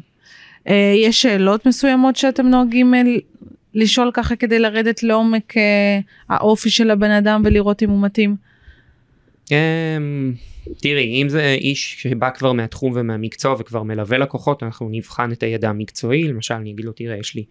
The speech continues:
Speaker 2: אני לקוח ויש לי מיליון
Speaker 1: <laughs>
Speaker 2: שקל, מה, מה היית מציע לי לעשות?"
Speaker 1: אמ, אוקיי.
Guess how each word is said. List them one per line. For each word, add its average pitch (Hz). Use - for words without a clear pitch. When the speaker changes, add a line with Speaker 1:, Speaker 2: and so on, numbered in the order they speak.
Speaker 2:
אני 120
לקוח 135
ויש 123
לי 123
מיליון 113
Speaker 1:
<laughs> 226
Speaker 2:
שקל, 151
מה, 113
מה 113
היית 120
מציע 117
לי 110
לעשות?" 104
Speaker 1:
אמ, 202
אוקיי. 185